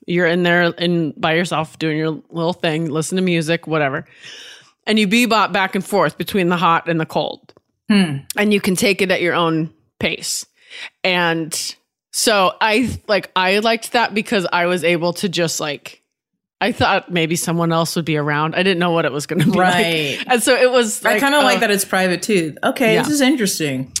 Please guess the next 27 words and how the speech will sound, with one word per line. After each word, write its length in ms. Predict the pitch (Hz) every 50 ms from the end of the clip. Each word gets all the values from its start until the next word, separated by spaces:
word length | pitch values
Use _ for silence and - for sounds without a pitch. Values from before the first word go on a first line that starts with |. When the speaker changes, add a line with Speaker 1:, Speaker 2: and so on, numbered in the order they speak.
| - -
Speaker 1:
Yeah, 240 | - 262 294 311 262
and 80 | 269 285
it 80 | 285
wasn't, 360 | 277 392 466 523 539 480 - - -
it 80 | 302 330
was, 160 | 330 339 302
like, 260 | 359 339 - - - _
it 80 | - 247
was 160 | 240 269 220
less 260 | 220 208 220 233 -
than 140 | - 311 302
a 80 | 294 277
hundred 340 | 214 240 - 214 220 214 175
bucks. 480 | 185 170 175 - - - - - - - - - - - - -
It's 160 | - 214 -
not 180 | 269 262 262 254
something 420 | - 302 240 240 247 226 220 208 -
I 120 | - 196
would 120 | 190 190 175
do 140 | - 185 170
all 160 | 165 170 175
the 100 | 175 185
time, 420 | 170 - 185 165 165 147 147 147 151
but 220 | 143 175 185 -
it 180 | 208 202 - -
did 320 | - 202 202 214 220 247
feel, 760 | - - - - 226 226 214 196 175 165 160 156 151 147 -